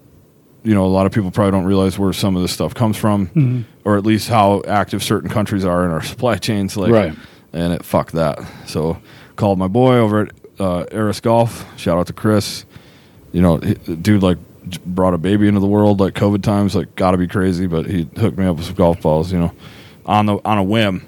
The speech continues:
Speaker 1: You know,
Speaker 3: Right.
Speaker 1: he's like, "Dude, just come to my front porch and pick 'em up. They'll be here."
Speaker 3: <laughs>
Speaker 1: Like, and we deal with it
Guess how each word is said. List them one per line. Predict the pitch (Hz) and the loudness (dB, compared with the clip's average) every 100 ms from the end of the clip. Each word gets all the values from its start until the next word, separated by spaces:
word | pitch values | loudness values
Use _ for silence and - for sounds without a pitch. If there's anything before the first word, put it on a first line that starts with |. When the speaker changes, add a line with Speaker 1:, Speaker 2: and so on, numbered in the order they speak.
| - - | -12 -2
Speaker 1:
You | |
know, | 107 | 2
Speaker 3:
Right. | 104 | 2
Speaker 1:
he's | 92 | 0
like, | 87 | -4
"Dude, | 107 | -4
just | 92 - | -4 -4
come | 110 | -4
to | 98 | -2
my | 95 | -2
front | - 85 | -2 -4
porch | - 87 - | -2 -4 -4
and | 78 | -8
pick | 85 | -4
'em | 80 | -2
up. | 80 | -2
They'll | 80 | -2
be | 76 | -2
here." | 73 85 101 | -2 -2 -2
Speaker 3:
<laughs> | 120 - 127 - - - - | -4 -4 -8 -8 -20 -20 -4
Speaker 1:
Like, | 80 | -2
and | 95 90 | 0 2
we | 92 | 2
deal | 92 101 95 | 2 4 4
with | 92 | 4
it | 90 | 0